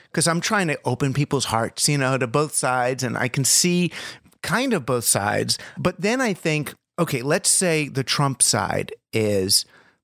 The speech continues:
there's deep state and neoliberalism and this web of international corrupt Hillary-like big money transnational corporate relationships.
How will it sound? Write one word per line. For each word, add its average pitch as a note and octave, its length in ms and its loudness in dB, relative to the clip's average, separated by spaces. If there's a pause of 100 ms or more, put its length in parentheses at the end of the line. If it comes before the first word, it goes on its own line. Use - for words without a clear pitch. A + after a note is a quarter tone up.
there's C#3+ 360 -2 (320)
deep A#3+ 280 0
state E3+ 800 0
and A#2+ 320 0
neoliberalism C#3+ 1300 0
and A#2+ 200 -2
this C3+ 280 0
web G#3 640 -2 (180)
of A#2+ 360 0 (120)
international D#3+ 1160 0
corrupt C#3 840 -2 (260)
Hillary-like D#3 1080 0 (280)
big E3 280 -2
money C#3 400 2
transnational C3 800 0
corporate B2 500 -2
relationships. A#2+ 1000 0